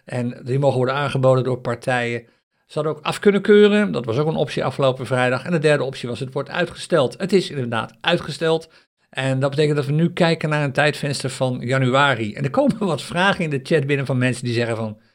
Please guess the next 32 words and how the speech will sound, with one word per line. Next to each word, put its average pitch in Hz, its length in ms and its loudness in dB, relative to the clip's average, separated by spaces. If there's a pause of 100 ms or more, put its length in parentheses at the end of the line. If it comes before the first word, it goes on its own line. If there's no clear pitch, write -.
(260)
kunnen 269 240 0
ze 135 120 -4
dat 107 160 -4
zomaar 113 320 0
maken? 240 380 -2
Ik 120 80 -2
bedoel, 131 180 -6
ze - 40 -12
hebben 156 180 -2
toch 117 100 -2
een 117 80 0
deadline? 165 480 2
Er 147 60 2
was 117 140 -4
een 107 80 -4
deadline. 208 580 0 (300)
En 143 100 -10
die 131 80 0
was 123 260 -2
afgelopen 120 500 -2
vrijdag. 202 440 0
En 208 60 -2
nu 180 80 2
opeens 185 360 2
gaan 170 180 -4
ze 165 80 -4
daar 165 160 0
gewoon 170 640 0 (180)
dwars 165 280 0
overheen. 170 420 2
Kan 185 200 0
dat? 214 260 -4